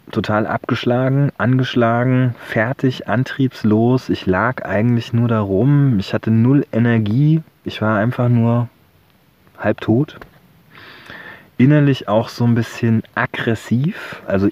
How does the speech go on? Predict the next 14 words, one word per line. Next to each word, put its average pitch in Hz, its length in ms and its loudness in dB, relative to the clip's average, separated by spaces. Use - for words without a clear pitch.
in 147 240 4
mir 143 460 4
ist - 140 -12
es - 80 -16
so 120 100 -4
richtig 143 340 -4
hochgekocht. - 1040 -2
Ähm, 98 800 2
dann 117 340 2
hat - 240 -4
es - 120 -8
mich 107 180 0
abhängig 90 680 -2
gemacht. 78 520 -4